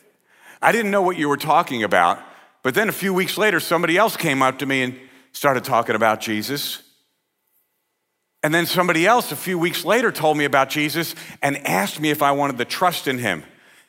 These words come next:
And here we are. So God's gonna use our failures. God's gonna use those seeds that are planted. Somebody else is gonna come around and water them, and he's gonna do the saving.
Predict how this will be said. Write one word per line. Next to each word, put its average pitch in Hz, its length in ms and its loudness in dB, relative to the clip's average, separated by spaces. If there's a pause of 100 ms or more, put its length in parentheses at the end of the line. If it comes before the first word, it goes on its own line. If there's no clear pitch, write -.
(180)
And 104 120 -6
here 113 160 -2
we 120 140 0
are. 64 200 -6 (1040)
So 143 120 -2
God's 196 300 4
gonna 156 180 0
use 143 460 -2 (520)
our 107 120 4
failures. 117 760 0 (600)
God's 147 260 0
gonna 135 180 -2
use 123 280 -4
those 107 240 -2
seeds 120 600 -4
that 107 160 -4
are - 40 -2
planted. 107 600 -4 (140)
Somebody 139 400 0
else 120 240 0
is 117 80 -8
gonna 110 180 -4
come 113 220 -4
around 107 340 2
and 87 140 -6 (240)
water 117 400 2
them, 117 180 0
and 90 100 -4
he's 147 260 -6
gonna 98 220 -4
do 101 240 -4
the 82 120 -10
saving. 117 580 -4